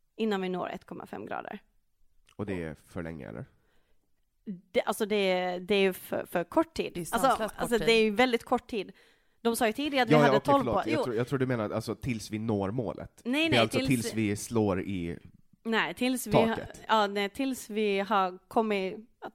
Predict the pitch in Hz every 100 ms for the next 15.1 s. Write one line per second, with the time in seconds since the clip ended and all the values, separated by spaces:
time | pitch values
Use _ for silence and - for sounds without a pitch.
0 | _ 339 302 339 262 311 269 226 285 -
1 | 262 254 247 - 202 214 220 226 220 208
2 | 190 - - - _ - 104 90 85 -
3 | _ _ _ _ _ - - 247 - 113
4 | 104 82 _ - 262 262 370 339 127 302
5 | 247 240 233 226 107 95 110 90 - -
6 | - - 254 247 170 90 - - - _
7 | _ _ _ _ - 202 180 175 165 180
8 | _ - - - - - - 233 214 233
9 | 262 269 262 294 285 247 233 196 220 269
10 | 247 240 233 226 214 214 - - - 190
11 | 175 170 160 - - 196 185 - 208 220
12 | 214 240 240 220 214 208 233 233 - 196
13 | 190 - 220 226 202 226 214 208 208 196
14 | 190 196 208 196 226 330 262 214 208 196